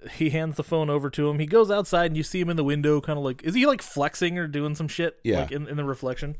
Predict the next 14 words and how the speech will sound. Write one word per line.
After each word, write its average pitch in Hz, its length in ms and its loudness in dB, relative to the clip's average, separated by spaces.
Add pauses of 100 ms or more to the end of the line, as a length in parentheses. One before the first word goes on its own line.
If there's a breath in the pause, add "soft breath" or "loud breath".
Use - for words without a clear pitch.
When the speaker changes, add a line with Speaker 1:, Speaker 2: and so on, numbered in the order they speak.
Speaker 2:
This 151 240 4
is 247 180 0
a 110 80 4
fucking - 680 0
terrifying 98 760 0
scene. 71 480 -4
Speaker 1:
Okay. 160 320 4 (420)
More 202 460 4
of 147 140 0
Grandpa 160 360 4
being 143 280 2
a 110 60 0
fucking 170 480 -4
psychopath. 156 920 0